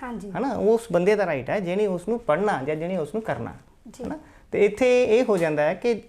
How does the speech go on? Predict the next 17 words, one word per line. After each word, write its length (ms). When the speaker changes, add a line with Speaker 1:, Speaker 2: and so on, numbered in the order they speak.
Speaker 2:
ਜੇ 180
ਮੈਂ 120
ਸਿੱਖ 260
ਧਰਮ 240
'ਚ 20
ਜਨਮ 300
ਲਿਆ, 120
ਮੈਨੂੰ 220
ਮਾਣ 280
ਆ 60
ਮੈਂ 140
ਸਿੱਖ 240
ਧਰਮ 180
'ਚ 40
ਜਨਮ 280
ਲਿਆ। 100
Speaker 1:
ਹਾਂਜੀ। 300